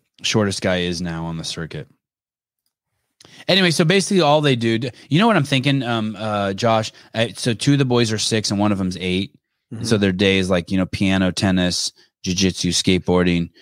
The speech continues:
Speaker 1: you know, repeat. Those are the main things. And then,
Speaker 2: Yeah.
Speaker 1: you know, me-, me-, um, I was thinking, like, when the twins are eight and they, they play a lot of music and they sing and, and shit. When the twins are eight and Avi's ten,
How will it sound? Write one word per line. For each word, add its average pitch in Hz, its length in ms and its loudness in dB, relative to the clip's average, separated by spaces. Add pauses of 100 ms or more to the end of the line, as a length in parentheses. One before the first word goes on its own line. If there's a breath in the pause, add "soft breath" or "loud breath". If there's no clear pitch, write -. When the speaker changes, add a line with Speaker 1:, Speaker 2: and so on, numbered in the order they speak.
(240 loud breath)
Speaker 1:
you 90 100 -2
know, 87 140 2
repeat. 87 440 -2
Those 90 200 2
are 90 40 2
the 85 80 0
main 85 240 0
things. 85 340 -2
And 85 80 -2
then, 82 80 0
Speaker 2:
Yeah. 82 100 -2
Speaker 1:
you 87 60 0
know, 82 60 0
me-, 87 180 0 (100)
me-, 92 200 -4
um, 95 280 -4
I 110 80 2
was 113 120 0
thinking, 120 300 0
like, 92 280 0 (500 loud breath)
when 104 260 2
the 101 320 0
twins 131 380 2
are 107 180 0
eight 101 360 0 (500)
and 117 100 2
they, 110 140 -2
they 113 140 0
play 113 180 0
a 110 60 2
lot 104 160 4
of 95 60 0
music 95 300 0
and 92 80 -2
they 90 60 -2
sing 92 240 -2
and, 90 200 -4
and 92 100 -6
shit. 92 300 -2
When 98 160 -2
the 95 220 -4
twins 123 300 2
are 110 140 0
eight 98 280 2
and 101 80 0
Avi's 95 300 0
ten, 92 380 -2